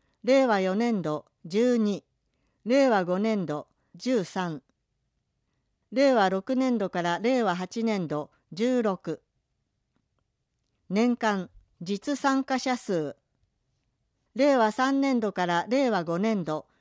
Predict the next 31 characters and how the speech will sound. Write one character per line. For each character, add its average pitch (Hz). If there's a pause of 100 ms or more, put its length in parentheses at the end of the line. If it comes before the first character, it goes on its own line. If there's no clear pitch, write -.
(200)
見 196
込 254
み 233
六 196 (180)
十 240
五。 180 (920)
実 208
績、 208 (280)
令 254
和 185
三 247
年 226
度、 156
二 254
十 170
四。 160 (600)
令 269
和 202
四 180
年 214
度、 156
七 214
十。 156 (640)
令 269
和 214
五 196
年 226
度、 151
六 175 (220)
十 220
五。 170